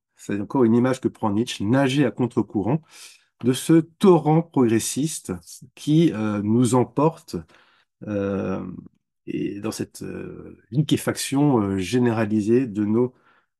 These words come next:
euh, sociétés. Donc nager à contre-courant, ce serait certainement la meilleure définition de l'intempestivité, puisque c'est Nietzsche lui-même, euh, qui la donne, et il ajoute d'ailleurs que les grands hommes luttent, il, je le cite, «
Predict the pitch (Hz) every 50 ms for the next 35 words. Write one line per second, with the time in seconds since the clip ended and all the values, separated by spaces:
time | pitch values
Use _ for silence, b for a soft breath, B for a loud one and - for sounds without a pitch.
0 | _ _ - 104 107 104 95 - - - 123 117 - - 107 92 - - 82 -
1 | _ _ _ _ _ _ _ _ _ _ _ _ _ _ _ _ _ _ _ _
2 | - 120 110 - 185 165 185 170 170 151 147 - - 127 - - 127 117 131 165
3 | - 127 - - 143 131 - - - - 139 127 127 139 156 147 120 107 110 120
4 | 127 127 127 139 135 117 120 110 - - 120 113 110 107 - - - 131 143 156
5 | 160 156 _ _ 113 101 95 113 123 127 135 135 123 113 110 113 135 143 - 143
6 | 123 - - 120 113 - - 113 98 101 95 87 - 117 143 151 156 - 120 -
7 | - 123 110 - - 113 101 104 117 127 127 - - - 107 110 113 110 117 131
8 | 147 139 101 90 - _ _ _ _ _ _ _ _ _ _ - 104 101 101 95
9 | - - - - 156 139 110 110 98 104 117 143 156 175 170 156 156 b b b
10 | b b b 131 135 143 139 127 123 110 117 170 143 131 123 143 156 151 - 120
11 | 104 98 95 110 131 131 127 117 131 160 190 151 110 92 87 87 - _ _ _
12 | _ _ _ _ _ _ _ _ _ _ _ _ - 107 110 135 160 156 - -
13 | - - - - - - - - 110 101 107 107 117 104 98 95 104 95 - -
14 | 147 160 156 -